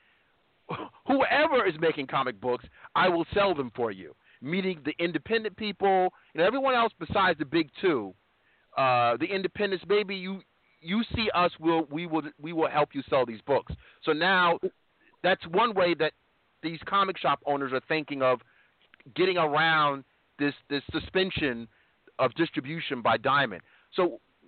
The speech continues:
what do you, what do you think is gonna happen? You know, A M C Theaters is talking about bankruptcy. Um, you know, the, we're talking about more and more movies are being, are being, uh, postponed for six months, a year.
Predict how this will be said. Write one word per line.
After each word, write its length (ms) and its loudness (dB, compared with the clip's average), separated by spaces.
what 160 2
do 60 2
you, 180 2
what 140 -2
do 40 0
you 60 0
think 180 -4
is 20 -4
gonna 140 -2
happen? 400 0
You 60 -8
know, 120 -8
A 140 0
M 60 -2
C 220 -4
Theaters 320 0
is 160 -10
talking 240 2
about 240 0
bankruptcy. 800 -2
Um, 520 2
you 80 -6
know, 80 4
the, 160 2
we're 80 -4
talking 180 0
about 240 0
more 440 2
and 100 0
more 340 2
movies 460 -4
are 80 0
being, 560 -2
are 80 2
being, 560 0
uh, 100 2
postponed 800 0
for 120 -4
six 220 -2
months, 400 0
a 80 -4
year. 520 2